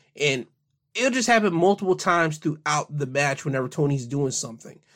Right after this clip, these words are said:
So I want to give praise to A E W for that, and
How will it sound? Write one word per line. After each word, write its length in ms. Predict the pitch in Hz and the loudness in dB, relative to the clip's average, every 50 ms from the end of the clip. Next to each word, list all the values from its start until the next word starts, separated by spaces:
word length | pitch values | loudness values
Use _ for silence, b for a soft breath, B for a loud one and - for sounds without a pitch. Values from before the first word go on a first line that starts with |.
| b b b b | b b b b
So 160 | - 160 135 | -2 0 2
I 160 | 139 147 151 | 4 4 2
want 480 | 147 131 127 131 151 185 214 247 226 - | 2 0 -4 -6 -2 -2 -2 -2 -4 -6
to 80 | - | -10
give 420 | 175 175 170 160 156 151 151 - _ _ _ _ _ _ - | -4 0 0 0 0 0 -4 -8 _ _ _ _ _ _ -4
praise 400 | - 185 202 214 220 202 175 - | 0 2 4 4 4 2 0 0
to 60 | 143 | 0
A 40 | 139 | 0
E 160 | 139 139 143 | 0 -2 -2
W 200 | 139 135 131 131 | -2 -2 -4 -4
for 120 | - - 139 | -6 -6 -6
that, 260 | 135 127 123 - - | -4 -4 -4 -4 -4
and 480 | 147 139 127 131 127 127 127 117 - | -4 -2 -2 -4 -4 -6 -10 -12 -14